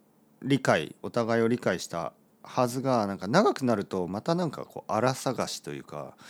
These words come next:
またなんかこう、思考がこう、反転すると言いますか、せっかくこう、同意してた部分にまた反論してしまい、<laughs> 反論して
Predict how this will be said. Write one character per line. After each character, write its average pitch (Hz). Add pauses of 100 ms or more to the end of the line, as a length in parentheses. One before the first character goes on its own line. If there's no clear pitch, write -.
(260)
ま 131
た 175
な 196
ん 160
か -
こ 78
う、 -
思 -
考 151
が 139
こ 117
う、 -
反 147
転 127
す 113
る 110
と -
言 71
い 69
ま 69
す -
か、 - (880)
せ -
っ 139
か 185
く -
こ 147
う、 - (800)
同 156
意 175
し -
て 165
た 120
部 107
分 90
に 95
ま 90
た 104
反 120
論 113
し -
て 131
し -
ま 110
い、 85 (280)
<laughs> -
反 165
論 147
し -
て 143